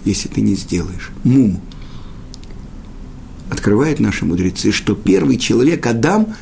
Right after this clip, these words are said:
родился обрезанный. И только после того, как он сделал то, что называется, нарушил волю Творца, совершил грех,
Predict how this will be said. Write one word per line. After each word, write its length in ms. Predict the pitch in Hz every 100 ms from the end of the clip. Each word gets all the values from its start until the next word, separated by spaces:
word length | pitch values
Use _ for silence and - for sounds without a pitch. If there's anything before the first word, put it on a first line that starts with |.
| -
родился 480 | 131 143 180 - 151
обрезанный. 720 | 135 151 208 143 104 87 78 - - - - - - - - - - - - - - - - - - -
И 60 | 107
только 300 | 113 110 -
после 280 | - 107 -
того, 240 | 104 147
как 220 | - -
он 140 | 98 95
сделал 520 | 104 110 113 98 98 - - - - - - - - - -
то, 100 | 104
что 180 | -
называется, 480 | 101 98 107 107 -
нарушил 500 | 104 107 147 - 104
волю 260 | 95 98 90
Творца, 460 | - 92 - 92
совершил 640 | 87 101 101 90 - 120 92 - - - - - -
грех, 480 | 101 131 160 -